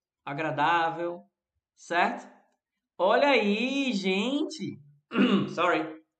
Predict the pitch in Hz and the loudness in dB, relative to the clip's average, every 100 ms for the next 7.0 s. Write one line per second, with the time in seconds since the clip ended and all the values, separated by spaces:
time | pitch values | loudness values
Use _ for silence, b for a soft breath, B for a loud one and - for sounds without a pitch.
0 | _ _ _ 156 208 262 269 240 240 240 | _ _ _ -2 0 0 0 0 0 -2
1 | 233 214 254 233 180 202 247 214 180 214 | 0 -2 0 0 2 4 2 2 2 0
2 | 156 - - _ _ _ _ _ _ _ | -2 -4 -10 _ _ _ _ _ _ _
3 | _ _ _ _ _ _ _ _ _ _ | _ _ _ _ _ _ _ _ _ _
4 | _ _ _ _ _ _ _ _ _ _ | _ _ _ _ _ _ _ _ _ _
5 | _ _ - 165 165 190 196 190 - - | _ _ -6 -4 -2 0 0 -2 -6 -16
6 | _ 135 165 156 160 196 294 - - | _ -6 0 2 4 2 -4 -8 -18